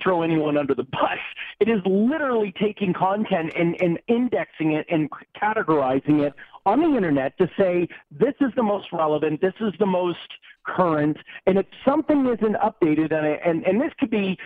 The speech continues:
where a lot of debate is being had at the moment, is somebody had something with their sexual connotation changed. They are, as of now, they are who they are, and index, and Google has it indexed from a history of an article that was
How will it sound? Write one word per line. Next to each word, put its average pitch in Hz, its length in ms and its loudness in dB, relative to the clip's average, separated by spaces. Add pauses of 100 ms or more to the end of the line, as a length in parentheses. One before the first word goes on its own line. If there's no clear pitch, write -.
(180)
where 185 460 -2
a 175 120 0
lot 175 220 -2
of 170 100 -6
debate 160 460 -4
is 160 280 -4
being 151 380 -2
had 185 320 -4
at 156 100 -6
the 151 60 -8
moment, 220 320 -2
is 175 100 -2 (380)
somebody 202 300 0
had 160 360 -2 (160)
something 180 360 2
with 160 100 0
their 151 220 0
sexual - 320 0
connotation 214 920 2
changed. 214 540 0 (320)
They 175 140 4
are, 160 360 0 (540)
as 190 240 2
of 165 220 0
now, 165 520 2
they 143 140 0
are 139 240 0
who 196 200 2
they 170 160 0
are, 151 340 0
and 208 340 0
index, 214 520 0
and 185 360 0
Google 190 360 0
has 165 220 -2
it 170 180 -2
indexed 185 520 -2 (500)
from 196 200 0
a 170 80 0
history 151 800 -2 (200)
of 160 100 2
an 180 80 2
article 165 400 -2
that 156 160 0
was 156 80 -12